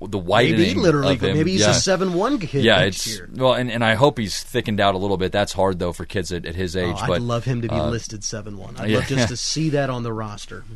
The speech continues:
Speaker 1: Yeah, we'll, we'll see about all that. But, you know, but, but you're right. Point well taken. It, it, it's, it's gonna be really hard this year for Nelsonville York to be immediately competitive over the course of a full season.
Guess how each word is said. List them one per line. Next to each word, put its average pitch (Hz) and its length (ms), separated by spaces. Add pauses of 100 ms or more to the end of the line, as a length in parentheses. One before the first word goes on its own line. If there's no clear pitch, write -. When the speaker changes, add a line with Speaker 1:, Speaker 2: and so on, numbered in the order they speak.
(120)
Speaker 1:
Yeah, 104 200
we'll, 110 200
we'll 127 100
see 120 220
about 98 220
all 90 160
that. 87 280
But, 98 180 (320)
you 147 80
know, 117 140
but, 120 320
but 123 80
you're 123 180
right. 90 240
Point 143 240
well 123 160
taken. 92 540
It, 117 220
it, 123 180
it's, - 340 (240)
it's 127 140
gonna 160 140
be 135 80
really 135 260
hard 113 360
this 104 400
year 80 300
for 101 160
Nelsonville 98 460
York 92 220
to 98 80
be 98 100
immediately 104 480
competitive 104 720 (260)
over 110 180
the 98 120
course - 360
of 95 60
a 87 80
full 95 260
season. 98 640